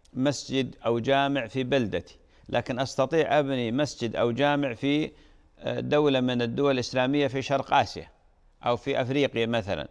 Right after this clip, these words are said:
أقول لك: "افعلي هناك أفضل"، لأن هناك في الغالب حسب ما رأيت أنا عند بعض الجمعيات اللي تعتني بهذا الجانب، آه، المسجد هناك،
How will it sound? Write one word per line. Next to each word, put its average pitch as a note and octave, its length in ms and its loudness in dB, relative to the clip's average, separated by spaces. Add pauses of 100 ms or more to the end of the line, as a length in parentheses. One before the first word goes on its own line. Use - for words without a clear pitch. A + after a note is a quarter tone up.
أقول D#3+ 320 0
لك: D3+ 160 0
"افعلي D#3 560 -2
هناك D3+ 360 0
أفضل"، B2 380 0 (420)
لأن B2+ 220 -2
هناك D#3 360 2
في - 60 -14
الغالب A#2+ 520 2
حسب B2+ 400 -4
ما A2+ 340 2 (480)
رأيت A#2 420 2
أنا A#2 240 0
عند A2+ 200 -4
بعض A2+ 520 2 (380)
الجمعيات A#2 720 2
اللي A2+ 200 -2
تعتني C3 500 0
بهذا A2 380 0
الجانب، G2+ 640 0 (460)
آه، A2+ 400 2
المسجد D#3+ 600 0
هناك، B2+ 400 2